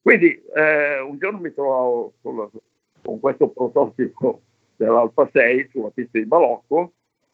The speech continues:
ehm, eh, ogni tanto arrivava la Formula uno e quindi il pompiere mi ferma con la bandierina rossa,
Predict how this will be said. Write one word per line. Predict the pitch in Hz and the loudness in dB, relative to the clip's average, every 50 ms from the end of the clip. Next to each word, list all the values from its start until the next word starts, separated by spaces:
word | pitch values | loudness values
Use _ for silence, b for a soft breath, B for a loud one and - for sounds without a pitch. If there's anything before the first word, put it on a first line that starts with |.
| _ _ | _ _
ehm, | - 123 127 131 127 123 120 123 120 117 120 117 113 113 113 107 107 107 104 104 98 | -6 -4 -2 -2 0 0 0 0 0 0 0 0 2 0 0 0 -4 -10 -12 -6 -4
eh, | 110 107 - - 113 110 113 139 - | -4 -4 -2 -2 -6 -4 -4 -6 -2
ogni | - 123 135 139 151 170 165 | -2 -2 -2 0 -2 -2 2
tanto | 180 160 135 135 156 156 | 2 2 2 4 2 0
arrivava | 165 151 127 120 123 120 | 2 2 2 2 2 2
la | 120 127 123 | 0 -2 -4
Formula | - 123 120 117 120 117 117 120 | -4 -8 -8 -8 -8 -8 -2 -2
uno | 110 107 104 101 104 104 101 101 101 _ _ _ _ _ _ _ _ _ _ _ _ | -2 -2 -2 -12 -18 -18 -18 -18 -20 _ _ _ _ _ _ _ _ _ _ _ _
e | 107 110 107 | -6 -6 -6
quindi | - 139 139 131 123 131 120 117 107 117 | -4 -4 -4 -2 0 0 0 0 -2 -6
il | 110 | -6
pompiere | - 135 131 127 - - 147 139 131 135 123 123 123 113 113 113 107 110 107 104 90 _ _ _ _ _ | -4 -4 -4 -4 -2 0 0 2 2 2 0 0 0 -2 -2 -2 -2 -4 -6 -8 -10 _ _ _ _ _
mi | - - 107 117 101 | -18 -14 -12 -12 -12
ferma | - - 127 139 127 120 113 110 104 98 - | -2 2 4 4 4 2 0 -2 -2 -2 -4
con | _ 107 110 | _ -2 -2
la | 117 | -2
bandierina | - - 120 107 104 113 113 120 135 156 165 | -4 -6 -14 -12 -10 -10 -8 -8 -4 -2 0
rossa, | 160 143 131 123 120 - _ _ 156 156 170 165 | 0 0 0 -2 -2 -6 _ _ -2 -2 -2 -4